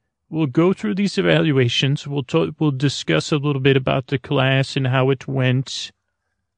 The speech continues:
uh, because my Letterman was a big, uh, I, I did not c-, credit him as a t-, he was helping me prepare for the course, and he always likes to review when the Letterman is done. Re-, do you know my Letterman writes the letters? He writes me love letters. Oh,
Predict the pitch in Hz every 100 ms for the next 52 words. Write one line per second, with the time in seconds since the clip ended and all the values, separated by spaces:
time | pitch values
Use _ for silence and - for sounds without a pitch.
0 | _ _ - 135 127 139 151 131 135 131
1 | 131 135 131 127 131 131 127 143 127 139
2 | 131 139 139 139 135 147 135 131 156 147
3 | 147 127 - 156 - 180 208 156 139 120
4 | 120 117 127 - 147 143 151 170 160 139
5 | 156 160 147 147 139 - - 139 139 123
6 | 131 120 131 147 131 131 123 - 147 135
7 | 127 123 127 131 - _ _ _ _ _
8 | _ _ _ _ _ 202 202 185 165 160
9 | 143 151 139 - - - 135 135 120 131
10 | 127 127 131 131 165 180 160 147 131 -
11 | 143 127 143 143 151 160 160 143 196 214
12 | 196 180 180 147 151 139 139 135 127 123
13 | 123 127 127 - 131 123 120 120 120 -
14 | 123 123 135 - 123 120 123 139 123 131
15 | 131 135 - 151 151 147 120